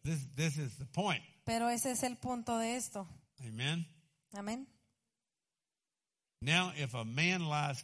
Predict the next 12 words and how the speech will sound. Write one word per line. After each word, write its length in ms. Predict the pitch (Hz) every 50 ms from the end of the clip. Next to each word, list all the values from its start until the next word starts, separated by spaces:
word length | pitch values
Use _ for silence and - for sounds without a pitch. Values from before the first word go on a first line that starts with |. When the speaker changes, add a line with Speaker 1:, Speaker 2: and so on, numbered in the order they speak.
| - - -
Speaker 1:
carnally 400 | 185 190 185 170 143 127 127 120
with 200 | 117 120 120 113
a 60 | 110
woman 520 | 107 117 143 170 170 147 131 131 131 120 107
who 120 | 113 131 127
is 140 | 117 98
a 60 | 110 107
slave 460 | - - 143 151 156 156 151 135 120
acquired 420 | 113 - - 131 135 135 131 120 -
for 120 | - 123
another 260 | 117 117 123 120 117
man, 400 | 113 131 147 156 151 135 135 131